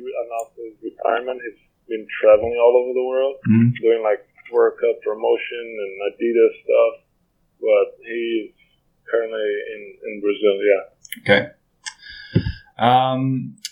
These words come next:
Speaker 2: let's talk a bit about, uh, the upcoming season as well. Uh,
Speaker 1: Mm-hmm.
Speaker 2: how did you end up with, uh, Fresno F C?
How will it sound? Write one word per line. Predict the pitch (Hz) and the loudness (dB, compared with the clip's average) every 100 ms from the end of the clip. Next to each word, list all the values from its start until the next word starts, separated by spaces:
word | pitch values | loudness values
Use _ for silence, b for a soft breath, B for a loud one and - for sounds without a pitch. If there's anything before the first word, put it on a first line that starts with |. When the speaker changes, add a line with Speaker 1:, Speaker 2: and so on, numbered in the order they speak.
| _ _ _ 151 | _ _ _ 2
Speaker 2:
let's | 165 | 4
talk | 185 175 | 4 2
a | 165 | 2
bit | 156 | 4
about, | 156 151 131 | 4 2 2
uh, | 139 131 127 | 4 4 2
the | 139 | -2
upcoming | 160 - 147 127 | -2 0 2 2
season | 120 147 120 104 104 | 4 4 4 4 2
as | 113 | 2
well. | 131 117 104 - _ _ _ - - | 2 2 0 -8 _ _ _ -14 0
Uh, | 113 110 110 110 | 2 4 4 2
Speaker 1:
Mm-hmm. | 131 160 - - | 0 -4 -10 0
Speaker 2:
how | 135 156 | 2 2
did | 156 139 | 0 0
you | 143 143 | 0 2
end | 147 | 2
up | 156 - | 0 -2
with, | 135 131 123 123 | -2 0 0 2
uh, | 117 117 | 4 4
Fresno | 110 135 127 - 131 123 | 2 2 0 2 2 2
F | - | 2
C? | 147 107 - | 2 0 -4